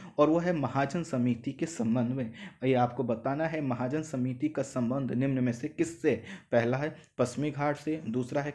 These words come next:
कर्नाटका महाराष्ट्र विवाद से, तीसरा है कोविड नाइनटीन से और चौथा है पूर्वोत्तर शांति प्रक्रिया से। ये अब जो है कि अच्छा प्रश्न है, छोटा प्रश्न है, लेकिन कभी भी आपसे पूछा जा सकता है। तो इसका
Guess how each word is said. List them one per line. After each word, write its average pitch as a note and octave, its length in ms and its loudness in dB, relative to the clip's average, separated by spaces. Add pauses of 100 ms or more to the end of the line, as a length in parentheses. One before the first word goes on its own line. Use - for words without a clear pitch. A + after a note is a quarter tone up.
कर्नाटका A#2+ 480 2
महाराष्ट्र A#2+ 500 0
विवाद A2+ 380 2
से, C#3 260 -2 (260)
तीसरा C#3+ 300 0
है C#3+ 100 -2
कोविड A#2 380 0
नाइनटीन C3 420 2
से D3 260 -2 (280)
और A2+ 280 4
चौथा B2+ 320 2
है D#3 140 0
पूर्वोत्तर A2+ 500 -2
शांति G#2 400 -6
प्रक्रिया C3 540 2
से। - 440 -12 (100)
ये G#3 80 10
अब G3+ 160 6
जो G3+ 120 2
है G#3 100 2
कि F#3 140 -8 (180)
अच्छा D3+ 260 -2
प्रश्न D#3+ 300 -6
है, D3 240 -2 (260)
छोटा D3+ 260 2
प्रश्न F3+ 300 -4
है, E3 160 -2
लेकिन D#3 240 0
कभी B2+ 320 0
भी C3+ 140 0
आपसे B2+ 260 2
पूछा A2+ 360 -6
जा C3 100 0
सकता C3+ 360 -2
है। A#2 120 2 (260)
तो C3+ 100 6
इसका A#2+ 420 2